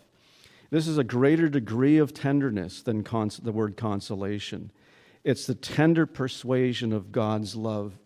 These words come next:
for them. And in our experience as Christians,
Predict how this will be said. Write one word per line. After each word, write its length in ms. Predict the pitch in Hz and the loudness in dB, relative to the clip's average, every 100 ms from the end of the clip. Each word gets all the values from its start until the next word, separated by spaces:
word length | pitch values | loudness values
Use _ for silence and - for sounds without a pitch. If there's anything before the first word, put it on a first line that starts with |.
| _ | _
for 260 | - 113 104 | -6 -2 0
them. 460 | 104 92 92 95 - _ _ _ _ - - - | 0 -2 -8 -16 -20 _ _ _ _ -20 -20 -6
And 100 | 127 | 0
in 140 | 131 139 | 4 4
our 120 | 131 | 4
experience 640 | 117 - - 147 139 - | 0 -4 0 2 2 -2
as 140 | 120 - | -6 -8
Christians, 880 | - 139 131 - 107 98 104 - | -4 -2 -2 -8 -10 -12 -16 -20